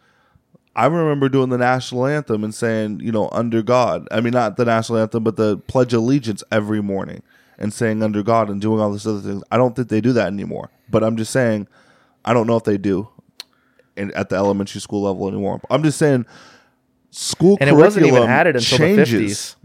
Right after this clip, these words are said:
Speaker 1: It
Speaker 2: One nation
Speaker 1: changes.
Speaker 2: indivisible with liberty and justice for
Speaker 1: Yeah.
Speaker 2: all. They didn't add "Under God" until the fifties.
Speaker 1: Well, it, it, I'm just saying it, it changes constantly. And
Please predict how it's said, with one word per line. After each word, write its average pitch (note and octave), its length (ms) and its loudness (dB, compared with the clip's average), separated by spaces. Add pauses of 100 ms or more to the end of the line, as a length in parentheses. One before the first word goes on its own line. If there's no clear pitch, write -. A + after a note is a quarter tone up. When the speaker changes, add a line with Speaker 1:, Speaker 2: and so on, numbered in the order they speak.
(120)
Speaker 1:
It A#2+ 320 -2
Speaker 2:
One D3 160 4
nation C#3+ 320 0
Speaker 1:
changes. C3 80 -2
Speaker 2:
indivisible C3 720 0
with A#2 160 -4
liberty A#2+ 260 -2
and A2+ 80 -2
justice A2 280 -4
for A#2 140 -2
Speaker 1:
Yeah. A#2 80 4
Speaker 2:
all. G#2 80 2
They A2+ 80 2
didn't C3 180 0
add B2 160 2
"Under B2 260 0
God" B2 240 2
until A2+ 180 -4
the G#2 80 -6
fifties. G#2 520 -8 (160)
Speaker 1:
Well, B2 260 0
it, - 380 0
it, - 340 0
I'm C#3 160 0
just D3 180 -2
saying C#3 280 2
it, A2+ 100 0 (300)
it G#2+ 220 -4
changes C#3 920 -4 (320)
constantly. B2 920 -6 (760)
And G2+ 480 -2